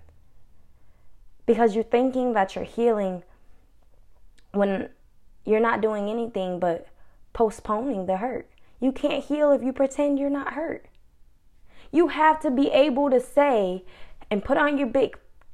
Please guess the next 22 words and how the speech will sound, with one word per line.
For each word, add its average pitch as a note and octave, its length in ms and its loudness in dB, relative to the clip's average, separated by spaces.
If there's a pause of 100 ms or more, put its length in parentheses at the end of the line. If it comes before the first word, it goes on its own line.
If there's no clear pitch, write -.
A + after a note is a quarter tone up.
(260)
big A#3+ 220 8
boy, G#3 260 4
big A3+ 280 4
girl G#3 220 2
pants G3 400 -6
and F#3+ 100 -10
say, F#3+ 320 2 (320)
"You A3+ 120 2
know A3+ 120 2
what? A3 300 2 (760)
This G#3+ 220 4
is F#3+ 160 -2
a G3+ 60 -4
problem. - 580 -8 (960)
I F#3 120 2
am G#3 140 -2
hurt A3 220 -6
from E3+ 180 -8
this. E3 300 -12 (580)
This F#3 220 -6
was F#3+ 240 0
traumatic. E3 640 -10